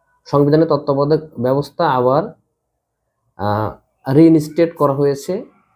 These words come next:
কিংবা পুনরুজ্জীবিত করা হয়েছে। সে রায়ের মাধ্যমে বলা হয়েছে যে তত্ত্বাবধায়ক সরকার ব্যবস্থা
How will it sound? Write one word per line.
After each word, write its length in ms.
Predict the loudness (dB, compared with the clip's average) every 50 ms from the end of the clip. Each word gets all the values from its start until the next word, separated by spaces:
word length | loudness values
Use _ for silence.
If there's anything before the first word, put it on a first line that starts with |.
| _ _ -8
কিংবা 220 | -4 -2 -2 -2
পুনরুজ্জীবিত 680 | -2 0 2 4 4 4 4 2 0 -2 -2 -2 -2 -4
করা 220 | -2 -2 -2 -2
হয়েছে। 480 | 0 0 0 0 -2 -4 -6 -6 -6 -6
সে 220 | -8 -12 -20 -20 -20 _ -8 -4
রায়ের 240 | -2 0 0 0
মাধ্যমে 320 | 0 0 0 0 0 0 0
বলা 260 | 0 0 0 0 0
হয়েছে 420 | 2 2 0 0 -2 -4 -6 -8 -8 _ _ _ _ _ _ _ _ _ _ -6
যে 80 | -6 -6
তত্ত্বাবধায়ক 680 | -4 -4 -4 -4 -2 -4 -2 0 0 0 0 -2 -2 -4
সরকার 340 | -4 -4 -4 -2 -2 -4 -2
ব্যবস্থা 600 | -2 -4 -4 -4 -8 -8 -8 -8 -6 -6 -6